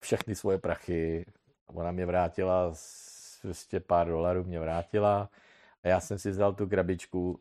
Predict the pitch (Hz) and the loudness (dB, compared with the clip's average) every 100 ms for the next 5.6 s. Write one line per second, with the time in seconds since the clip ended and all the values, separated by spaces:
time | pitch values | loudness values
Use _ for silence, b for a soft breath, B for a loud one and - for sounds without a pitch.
0 | _ - - - 139 139 - 143 135 117 | _ -14 -14 -4 0 2 4 4 2 -2
1 | - 92 90 80 76 71 69 _ - 110 | -4 0 2 2 0 -4 -8 _ -6 -4
2 | - 127 123 123 120 104 - 107 - 95 | 0 0 2 4 4 2 -2 -4 0 -2
3 | 80 71 73 B B - 104 104 98 101 | -2 -6 -8 B B -6 -2 2 4 6
4 | 98 - 101 98 - 95 - 95 92 90 | 4 2 0 0 -2 -2 -4 -2 -2 -2
5 | 104 85 78 67 69 | -4 -2 -2 -2 -6